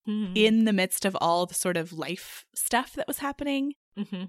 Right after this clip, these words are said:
Speaker 2: It was really nice to know what to expect in my reading life. It was really nice to know that if I picked up a book, I was probably gonna like it.
Speaker 1: Mm-hmm.
Speaker 2: So once I found a series I liked, I just charged right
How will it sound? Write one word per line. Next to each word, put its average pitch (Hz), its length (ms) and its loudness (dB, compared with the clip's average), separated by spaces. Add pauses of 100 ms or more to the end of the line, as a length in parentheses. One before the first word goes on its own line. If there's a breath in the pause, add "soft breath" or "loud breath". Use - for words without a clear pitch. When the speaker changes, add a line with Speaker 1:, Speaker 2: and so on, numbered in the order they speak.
(100)
Speaker 2:
It - 60 -4
was 202 220 2
really 208 200 2
nice 202 240 0
to - 80 0
know 180 160 0
what 170 220 -4
to - 100 -6
expect - 560 -4
in 262 80 2
my 269 100 2
reading 262 280 0
life. 247 340 0 (100)
It 202 60 -6
was 190 260 -4
really 208 220 0
nice 180 300 -4
to 208 120 -4
know 175 260 -2
that 175 140 -2
if 165 140 -4
I 160 80 0
picked - 300 -8
up 175 80 -2
a 160 80 -2
book, 156 280 -4
I - 60 -2
was 165 140 -4
probably 160 440 -2
gonna 165 220 -2
like 143 320 -4
it. - 320 -4 (200)
Speaker 1:
Mm-hmm. 185 360 -10 (100)
Speaker 2:
So - 160 -2
once 165 300 -2
I 233 80 -2
found 240 180 0
a 196 60 0
series - 400 0
I 175 80 0
liked, 170 320 -4
I 180 80 -2
just - 260 -4
charged - 460 0
right 151 180 -2